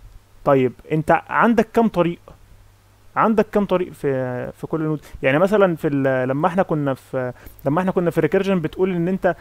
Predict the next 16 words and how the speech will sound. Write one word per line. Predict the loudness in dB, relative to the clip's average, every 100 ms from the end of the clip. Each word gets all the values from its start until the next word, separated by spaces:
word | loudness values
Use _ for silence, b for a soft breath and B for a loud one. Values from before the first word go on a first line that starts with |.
| B -2
عايز | 0 0 0
تمشي، | 0 0 -2 -10 -10 b -14
آه، | -6 -2 0 0 -2 -2
لو | 0
انت | 0 2
واقف | 2 2
عند | 0 0
index | 2 0 -2
اي | -2 0 0
فانت | -2 -2
عايز | 0 0 0
تمشي | -2 -4 -2
مره | 0 0 0
من | -4 -4
اي | -2 -2
plus | -2 -4